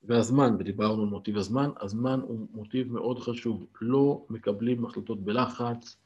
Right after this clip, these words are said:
אל תצפו שהכל ייפתר ברגע. זה לוקח את הזמן, כולנו צריכים את הזמן, כל אחד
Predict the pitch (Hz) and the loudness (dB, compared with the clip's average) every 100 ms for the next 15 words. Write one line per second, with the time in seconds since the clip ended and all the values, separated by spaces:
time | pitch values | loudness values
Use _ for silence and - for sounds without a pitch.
0 | _ _ _ _ - 147 147 131 113 - | _ _ _ _ 2 2 6 4 4 4
1 | 143 131 113 104 135 127 120 - 127 131 | 2 4 0 6 6 6 4 2 6 6
2 | 123 120 110 104 95 - _ 113 151 151 | 4 2 4 2 0 -10 _ 2 4 6
3 | 165 156 - 127 127 123 123 139 147 147 | 6 6 4 2 2 -2 0 4 6 4
4 | 131 131 123 120 120 151 139 - 127 120 | 2 0 0 -2 0 0 0 2 2 2
5 | 131 | 4